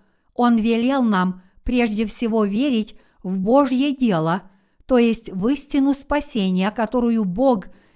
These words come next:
исполнил для нас, людей. И это также означает, что мы должны сначала распространять эту веру в праведность Божью. Бог говорит нам здесь проповедовать людям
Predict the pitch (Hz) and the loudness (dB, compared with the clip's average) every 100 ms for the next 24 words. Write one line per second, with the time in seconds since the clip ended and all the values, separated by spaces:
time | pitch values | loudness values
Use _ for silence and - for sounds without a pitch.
0 | _ 262 262 - 294 269 226 214 202 175 | _ -2 -2 -4 2 4 4 2 2 -2
1 | 170 190 214 269 208 208 - 233 294 196 | -4 -2 0 2 0 -2 -2 -2 0 -2
2 | 147 139 - _ _ _ _ _ 240 233 | -2 -6 -12 _ _ _ _ _ 2 2
3 | 226 208 - 277 214 202 202 202 196 196 | 2 -2 0 -2 0 0 -2 -2 -4 -2
4 | 285 262 190 190 - - _ - - 247 | 0 0 0 -4 -12 -20 _ -8 -2 2
5 | 269 247 240 226 247 - 247 233 - 254 | 4 2 0 0 0 0 -4 -2 0 0
6 | 240 233 220 - 226 - 220 214 214 269 | 0 -2 -4 -6 -8 -6 -4 0 0 0
7 | 226 - _ _ _ - 233 240 302 254 | -2 -8 _ _ _ -2 -2 0 -2 0
8 | 214 190 220 214 - 240 233 226 220 262 | 0 2 0 -2 -2 0 0 -2 -2 -2
9 | 262 262 277 185 156 143 - _ _ _ | -2 0 2 2 -2 -6 -8 _ _ _
10 | _ _ 190 247 240 226 196 226 214 247 | _ _ 0 4 4 2 0 2 2 0
11 | 294 202 190 196 180 185 220 262 - _ | -2 -2 0 0 -2 -2 -2 -2 -10 _
12 | _ _ - 233 262 269 247 202 196 202 | _ _ -2 0 2 2 2 2 0 -2
13 | 196 214 285 202 180 202 | -2 -2 0 0 0 -2